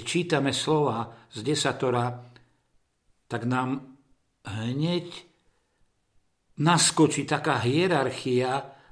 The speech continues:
alebo také kritériá, ktoré bu-, budeme musieť splniť, a keď nie, tak potom sa stretneme s Božím odsudzujúcim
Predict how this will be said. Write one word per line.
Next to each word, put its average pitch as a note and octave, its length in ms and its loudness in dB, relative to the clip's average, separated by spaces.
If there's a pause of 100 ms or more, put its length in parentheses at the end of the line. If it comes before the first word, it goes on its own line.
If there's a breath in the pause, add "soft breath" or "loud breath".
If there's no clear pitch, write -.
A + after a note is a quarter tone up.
(100)
alebo B2 240 0
také C3 320 -2
kritériá, B2+ 960 2 (880)
ktoré C#3 240 2
bu-, D3 320 -2
budeme D3+ 320 4
musieť E3 480 0
splniť, E3 480 6 (400 loud breath)
a C3 80 -6
keď D3 160 2
nie, D3+ 320 2
tak C#3 160 -4
potom D#3 320 0
sa C3+ 240 0
stretneme C#3+ 640 0
s G2+ 80 -6
Božím B2 400 -2
odsudzujúcim B2 960 -4